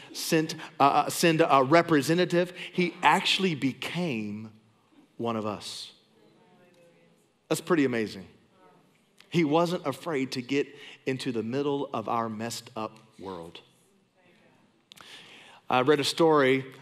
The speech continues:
about a, a grandfather who was visiting his grandson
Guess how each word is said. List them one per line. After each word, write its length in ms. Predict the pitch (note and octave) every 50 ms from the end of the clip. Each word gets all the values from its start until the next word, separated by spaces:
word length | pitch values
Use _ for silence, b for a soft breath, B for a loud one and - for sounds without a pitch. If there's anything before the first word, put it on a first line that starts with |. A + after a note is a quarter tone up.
| - - -
about 440 | B2 B2 A#2 C3+ B2+ B2 B2 B2 -
a, 220 | C3 A#2+ A#2+ -
a 80 | A#2+ A#2
grandfather 720 | A2+ B2+ C#3 C#3+ D3 D3 C#3 - C3 A#2 A2+ A2+ A#2 A#2+
who 220 | A2 A#2+ B2+ B2 A#2+
was 240 | A#2+ A2+ G#2 G#2
visiting 400 | G#2+ E3+ F3+ E3+ F3+ D3+ D#3 D3
his 240 | C#3 C3+ C3 A2+ A2
grandson 840 | A2 - D3 C#3+ C#3+ C3+ C3 A2+ - - A#2 G#2+ G#2 G#2 G#2 G#2+